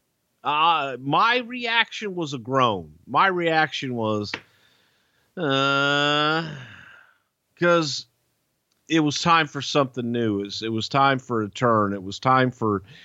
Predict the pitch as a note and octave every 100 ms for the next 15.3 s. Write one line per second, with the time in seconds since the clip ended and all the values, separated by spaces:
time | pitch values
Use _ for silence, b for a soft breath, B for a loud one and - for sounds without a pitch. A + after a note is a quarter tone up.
0 | B B - A#2+ A2 A2+ A#2 - G2 A2+
1 | A2 - G#2 G2+ G2+ G#2 G2+ - G#2+ G#2+
2 | G#2+ - A#2 G#2+ G#2 - G2+ F#2+ F2+ F#2
3 | F#2 F#2+ G2+ G2 G2 G2+ G#2 G2+ F#2 A2+
4 | G#2 F#2 F#2 G2+ G2 F#2+ F#2 - F2+ -
5 | F2+ F#2 F#2 F2+ F2 F2 - F#2+ F2+ F2
6 | D#2+ B B B B B - - A#2+ A2+
7 | G#2+ G#2 G#2 _ _ _ _ _ _ _
8 | _ _ _ _ _ _ _ _ _ _
9 | _ _ - C#3+ C3+ G#2+ F#2+ C#3+ C#3 C#3
10 | C3 A2 A2 C3 C3+ C3 A#2+ A#2+ _ -
11 | C#3 C#3+ - C#3 C3 C3+ B2+ B2 B2+ C3
12 | B2+ B2+ A#2+ A2 B2+ A#2 A#2 A#2 G#2+ A#2
13 | C#3 A2+ F2+ F#2+ F#2 F2 G#2 G2+ A2+ A#2+
14 | G#2+ A2 G#2+ G#2 G2+ G2+ G#2 G2+ G2+ -
15 | B2 G#2+ E2+